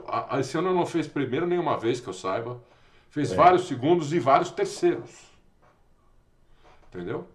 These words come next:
Speaker 1: E fez um quarto. Então,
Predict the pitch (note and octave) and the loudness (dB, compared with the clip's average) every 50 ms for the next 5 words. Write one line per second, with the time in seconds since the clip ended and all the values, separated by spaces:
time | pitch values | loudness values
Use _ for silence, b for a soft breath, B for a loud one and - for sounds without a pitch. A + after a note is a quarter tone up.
0 | - - - D3+ C#3+ - D#3 D#3 B2+ C3 - - - - G2 - - - _ - | -20 -12 -10 -10 -6 -2 -2 0 0 -2 -4 -6 -8 -8 -8 -8 -10 -16 _ -20
1 | - _ _ _ _ _ _ _ _ _ _ _ _ _ _ _ b b b b | -20 _ _ _ _ _ _ _ _ _ _ _ _ _ _ _ b b b b
2 | b b b b b b b C#3 D3 C#3+ - F#3+ A3+ A3 - - - - | b b b b b b b -8 -6 -2 2 4 4 4 4 2 -2 -8